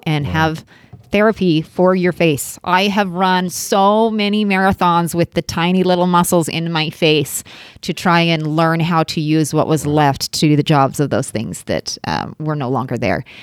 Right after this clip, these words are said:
Speaker 2: It's amazing.
Speaker 1: And those men changed my life then. And there is one doctor who is changing my life now, and his name is Doctor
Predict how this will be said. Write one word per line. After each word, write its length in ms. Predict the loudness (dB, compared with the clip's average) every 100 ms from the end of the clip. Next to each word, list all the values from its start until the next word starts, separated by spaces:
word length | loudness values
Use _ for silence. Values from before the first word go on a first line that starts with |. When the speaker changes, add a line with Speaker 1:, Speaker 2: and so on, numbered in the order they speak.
| -14
Speaker 2:
It's 80 | -10
amazing. 580 | -8 -6 -6 -6 -6 0
Speaker 1:
And 380 | 2 2 0 -10 -16 -18 -8
those 460 | -2 2 4 4 2
men 520 | 2 4 4 2 -2 -6 -20 _ _
changed 500 | 0 2 2 2 0
my 220 | 2 2
life 560 | 4 4 4 2 -2 -14 -14
then. 480 | -2 0 0 -2 -6 -12 -2 2
And 360 | 4 4 2
there 140 | 2 2
is 140 | 0
one 240 | 2 2
doctor 320 | 2 -2 0 0
who 140 | 2
is 120 | -2
changing 400 | -2 -2 0 -2
my 140 | -2 0
life 260 | 0 0
now, 300 | -2 0 0
and 80 | 0
his 180 | 0 0
name 160 | -2 0
is 140 | -2
Doctor 400 | -2 -2 0 -2